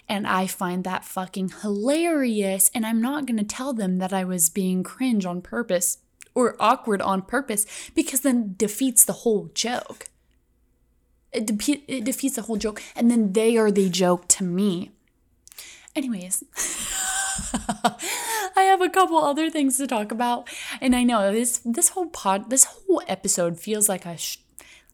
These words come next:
all strings are un-, unleashed, unattached. And some lady on my TikTok For You page the other day said, "Here's a tip if you are starting a podcast or you wanna start a podcast or if you're doing a podcast,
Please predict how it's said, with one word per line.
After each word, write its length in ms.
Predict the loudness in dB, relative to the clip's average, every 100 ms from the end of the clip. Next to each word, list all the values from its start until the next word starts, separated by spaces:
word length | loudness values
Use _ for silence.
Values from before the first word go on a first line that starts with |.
| -20 -20 _ -20 -14
all 160 | -6 -2
strings 440 | -2 -2 -2 -2 -4 -18 -16 -16 -8
are 220 | -6 -6 -6
un-, 260 | -6 -6 -6
unleashed, 560 | -2 2 2 2 -2 -4
unattached. 640 | -2 -4 -4 -10 -10 -12 -14 -16 -8
And 140 | 2 4
some 320 | 4 0 0
lady 420 | 0 -2 -2 -2
on 140 | -2 -2
my 140 | -4
TikTok 480 | -6 -8 -8 -8 -10
For 140 | -8
You 120 | -6 -6
page 260 | -8 -8
the 100 | -6
other 140 | -6 -4
day 100 | 0
said, 300 | 0 -2 -10 _ -20 -20 -16 -14 -14 -12
"Here's 260 | -4 2
a 80 | 4
tip 340 | 4 0 -2
if 160 | -4 -2
you 160 | 2 2
are 100 | 6
starting 460 | 6 6 4 4
a 60 | 4
podcast 600 | 2 0 2 -2 0 0
or 40 |
you 160 | 0 -2
wanna 280 | 0 2 2
start 240 | 2 0
a 40 |
podcast 500 | -4 -6 -6 -6 -4
or 60 | -4
if 160 | -4 -2
you're 160 | -2
doing 280 | 2 2 2
a 60 | -2
podcast, 540 | -6 -6 -6 -2 -2